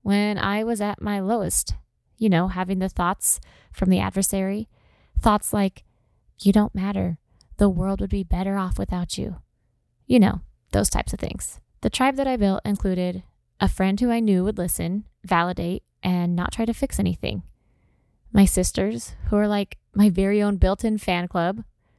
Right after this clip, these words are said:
My life coach, who always reminds me, "Nothing has gone wrong. You're doing great." And my mom, who made sure I was safe and came to the rescue in person and many times through midnight phone calls.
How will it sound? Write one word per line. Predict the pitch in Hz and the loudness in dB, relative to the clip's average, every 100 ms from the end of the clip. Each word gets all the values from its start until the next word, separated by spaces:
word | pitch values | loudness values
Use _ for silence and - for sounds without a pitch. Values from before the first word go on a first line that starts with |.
| _ _ _ _ _ | _ _ _ _ _
My | - 202 | 0 2
life | 202 220 247 | 4 2 2
coach, | 320 330 - | 0 0 -2
who | 320 320 | 0 2
always | - 320 349 330 | 2 2 0 0
reminds | 269 254 247 | 0 0 -2
me, | 254 262 262 - _ _ - | -4 -4 -4 -8 _ _ -4
"Nothing | 330 349 339 | 0 0 -4
has | 339 349 - | -4 -4 -2
gone | 339 330 | -4 -2
wrong. | 349 370 277 196 - - | -2 0 2 0 -4 -12
You're | 285 311 | -2 0
doing | 330 330 | 0 -2
great." | 320 349 302 - - - _ _ _ _ - | 0 0 0 -4 -16 -20 _ _ _ _ 0
And | 254 262 269 262 | 2 2 0 -2
my | 254 | 0
mom, | 220 160 175 - _ _ _ _ - | 2 2 0 -10 _ _ _ _ 4
who | 233 240 233 | 6 6 2
made | 233 240 233 | 0 -2 -2
sure | 254 254 - | -2 -2 -2
I | 220 220 | -2 0
was | 214 208 | 0 0
safe | - 190 226 - - - | 0 0 -2 -8 -18 -2
and | 196 190 185 190 - | 0 2 0 -4 -2
came | 202 202 | 0 0
to | |
the | - | 0
rescue | 185 190 - 175 | 0 0 -2 -2
in | 175 | 0
person | 220 262 269 269 262 - | 0 -2 -2 -2 -4 0
and | 202 196 190 185 | 2 2 2 0
many | 208 226 | 0 2
times | 202 196 190 190 - - _ _ - | 0 0 0 -2 -4 -8 _ _ 2
through | 196 180 | 4 6
midnight | 180 180 180 180 | 2 0 0 -2
phone | - 175 | -2 -2
calls. | 180 - - - - | -2 -2 -2 -4 -8